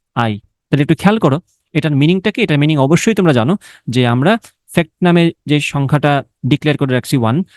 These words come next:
প্রথমে সেটার সাথে আই এর মান গুণ হবে। তাহলে কত গুণ হবে এখানে? শুরুতে কিন্তু ফ্যাক্টের মান হচ্ছে ওয়ান ছিল, তাহলে ওয়ান into আই এর মান শুরুতে কত হয়? সেটা হয়তো পাঁচ, তাহলে এটা এখানে বসবে, তাই না? এবং এটা কিন্তু লুপ ঘুরতে থাকবে। আই এর মান ততক্ষ-,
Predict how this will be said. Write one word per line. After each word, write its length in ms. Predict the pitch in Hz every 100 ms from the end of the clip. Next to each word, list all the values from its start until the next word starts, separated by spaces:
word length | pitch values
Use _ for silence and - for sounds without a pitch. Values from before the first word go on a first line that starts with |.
| _
প্রথমে 380 | 147 175 190 151 _ _ _
সেটার 280 | - 165 170
সাথে 400 | 160 165 - 226 - _ _ _ -
আই 160 | 147 151
এর 100 | 143
মান 180 | 139
গুণ 140 | 123 117
হবে। 140 | 120
তাহলে 140 | 117 123
কত 140 | 139
গুণ 180 | 151 151
হবে 180 | 151 151
এখানে? 220 | 151 185
শুরুতে 340 | - 180 185
কিন্তু 320 | 180 175 170 196
ফ্যাক্টের 380 | - 147 160
মান 140 | 151 143
হচ্ছে 180 | - 147
ওয়ান 180 | 131
ছিল, 160 | 117 110
তাহলে 160 | 107 117
ওয়ান 280 | 120 139
into 400 | 160 170 165 269 302
আই 140 | 131
এর 100 | 139
মান 120 | 151
শুরুতে 260 | 151 156 156
কত 160 | 147 143
হয়? 120 | 143
সেটা 180 | 139 135
হয়তো 160 | 123
পাঁচ, 380 | - 143 139 - _ - _ _
তাহলে 120 | 127
এটা 200 | 113 123
এখানে 240 | 131 131 127
বসবে, 340 | 120 - -
তাই 120 | 135
না? 100 | 202 226 _ _ _ _ _ _ _ _ -
এবং 280 | 156 147 127 _ -
এটা 140 | 156
কিন্তু 240 | 147 151 151
লুপ 220 | 147 156 - -
ঘুরতে 260 | 123 143 147
থাকবে। 300 | 139 131 240 - - _ -
আই 160 | 143 165
এর 120 | 190
মান 160 | 214
ততক্ষ-, 420 | 196 165 202 -